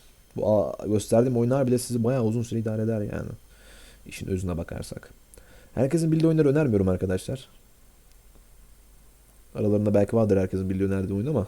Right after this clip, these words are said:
o, oyunları herkes sahiptir abi. Portal ikiye falan, Half-Life ikiye falan. Yani biraz hastayım bu arada, kusura bakmayın, sesim bok gibi çıkıyor olabilir. Hmm, evet, şu seri önerecektim ben size. Seri değil aslında ama şöyle bir şey diyeyim abi. E A Games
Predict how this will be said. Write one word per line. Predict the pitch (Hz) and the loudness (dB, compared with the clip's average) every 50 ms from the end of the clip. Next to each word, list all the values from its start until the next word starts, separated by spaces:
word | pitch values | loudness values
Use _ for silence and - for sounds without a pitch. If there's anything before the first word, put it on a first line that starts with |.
| - - | -4 -6
o, | 101 90 - - - - - - 110 123 139 156 | -8 -6 -8 -10 -12 -12 -10 -8 -6 -2 0 2
oyunları | 156 156 147 135 135 | 2 4 6 6 8
herkes | 151 170 - 120 101 | 8 8 6 4 2
sahiptir | - - 90 85 - 90 | 2 0 -2 -2 -2 -2
abi. | 98 98 95 | -2 -2 -2
Portal | - - 98 - 101 95 | -2 -4 -4 -2 0 -2
ikiye | 92 - - 95 92 | -2 -2 -4 -4 -4
falan, | - 95 95 95 - - - | -4 -4 -4 -6 -6 -10 -12
Half-Life | - 92 92 - 92 92 - | -10 -10 -8 -6 -8 -8 -8
ikiye | - - 90 90 | -8 -6 -6 -6
falan. | - 92 92 92 95 - - - - - - - - - - - - - - - - - - - - - - - - - - - - - - - | -6 -6 -6 -8 -8 -10 -14 -20 -20 -20 -20 -20 -20 -20 -20 -16 -14 -12 -12 -14 -16 -20 -20 -20 -20 -20 -20 -20 -20 -20 -20 -20 -20 -20 -14 -10
Yani | - 95 95 92 90 92 - - | -8 -6 -6 -6 -6 -6 -8 -8
biraz | - - 110 107 - - | -6 -4 -4 -4 -2 -2
hastayım | 95 98 - - 110 98 95 | -4 -2 -2 -4 -4 -4 -4
bu | 92 | -4
arada, | 92 90 | -6 -6
kusura | - - - 95 92 87 | -8 -10 -8 -6 -4 -4
bakmayın, | 90 90 - - - - | -6 -8 -10 -12 -12 -12
sesim | - - - - 101 - - - | -12 -10 -10 -10 -10 -10 -10 -8
bok | - 98 95 - - | -6 -6 -6 -6 -8
gibi | - - | -10 -10
çıkıyor | - - - - 92 | -10 -10 -8 -6 -4
olabilir. | 90 90 85 90 110 - - - - - - - - - - - - - - - - - - - - - - - - - | -4 -4 -4 -6 -8 -10 -12 -20 -20 -20 -20 -20 -20 -20 -20 -20 -20 -20 -20 -20 -20 -20 -20 -20 -20 -20 -20 -20 -20 -16
Hmm, | - - - - - - 85 90 90 - 50 50 50 50 50 50 50 50 50 50 50 - - - - - - - 147 | -14 -12 -10 -10 -10 -8 -8 -8 -8 -10 -10 -10 -12 -12 -12 -12 -12 -12 -14 -14 -14 -14 -16 -16 -16 -14 -10 -4 2
evet, | 175 220 - - | 4 4 4 4
şu | - - - - - - - | 2 -8 -10 -10 -10 -8 -4
seri | - - 143 143 170 202 | -2 2 4 4 6 6
önerecektim | 202 165 117 98 92 90 90 - - 98 92 | 6 6 6 4 4 0 -2 -2 -4 -4 -4
ben | 92 92 | -4 -4
size. | 95 - - - - | -6 -8 -10 -10 -10
Seri | - - - 143 170 190 | -6 -2 0 0 2 2
değil | 233 226 | 2 2
aslında | 160 - - 117 123 175 | 0 0 -2 -2 -4 -2
ama | 214 - 92 - - - - - - - - - - - - | -2 -4 -4 -8 -10 -20 -20 -20 -20 -20 -20 -20 -20 -20 -16
şöyle | - - - - | -10 -6 -6 -6
bir | 151 | -4
şey | - - | -6 -6
diyeyim | - - 147 143 | -4 -4 -2 0
abi. | 135 135 139 - | 0 0 -2 -2
E | - 151 156 | 0 2 2
A | 165 | 2
Games | 160 156 160 165 - - | 2 2 0 -2 -2 -8